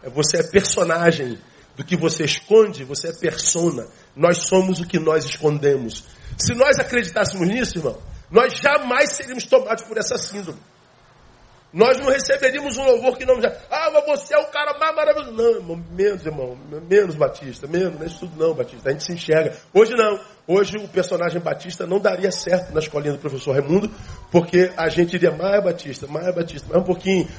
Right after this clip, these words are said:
porque a gente gosta do ego. O ego dominou essa geração louca. E a gente não sabe o que que tá acontecendo com a gente, pastor. É porque a gente é uma mentira.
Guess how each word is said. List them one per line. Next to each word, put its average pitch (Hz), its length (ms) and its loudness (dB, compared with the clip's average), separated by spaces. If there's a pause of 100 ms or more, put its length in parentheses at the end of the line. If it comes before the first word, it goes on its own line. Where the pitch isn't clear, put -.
porque 160 220 0
a - 20 8
gente 175 220 0
gosta 151 420 0
do 151 160 0
ego. 185 340 -2 (840)
O 190 140 6
ego 254 380 2
dominou 269 640 4
essa 269 260 -4
geração 269 560 -2
louca. 277 680 2 (380)
E 220 60 -2
a 233 40 0
gente 294 200 -8
não 269 100 -10
sabe 285 240 -2
o - 20 -16
que 320 120 -2
que - 60 -16
tá 330 80 -2
acontecendo 330 500 -2
com 339 60 4
a 330 80 4
gente, 349 400 2
pastor. 269 500 -2
É 208 80 -8
porque - 260 -16
a 190 40 -8
gente 196 260 -8
é - 20 -2
uma 202 80 -6
mentira. 196 480 -10